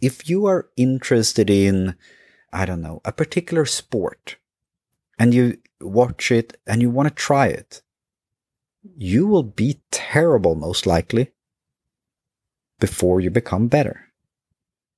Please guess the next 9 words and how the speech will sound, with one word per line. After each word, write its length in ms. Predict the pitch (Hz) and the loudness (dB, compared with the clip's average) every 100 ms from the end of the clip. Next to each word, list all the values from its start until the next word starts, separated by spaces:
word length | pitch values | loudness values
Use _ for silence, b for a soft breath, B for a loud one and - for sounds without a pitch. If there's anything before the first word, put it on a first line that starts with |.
| _ | _
But 140 | 113 127 | 0 2
it's 160 | 135 | 0
about 260 | 139 135 113 | 2 0 0
visualizing 1120 | 85 110 160 - - 127 107 95 - 95 90 | -6 -2 -2 0 0 2 2 0 -2 -4 -2
the 80 | 87 | -4
goal, 500 | 82 92 78 73 - _ _ _ _ _ - | 0 0 0 -6 -20 _ _ _ _ _ -14
visualizing 1040 | 85 85 139 156 147 135 117 113 110 95 87 b b | -12 -2 0 0 0 2 2 0 -2 -4 -6 b b
the 100 | - | -2
success, 800 | 98 98 - - 98 - - - | 0 0 0 0 0 -2 -6 -8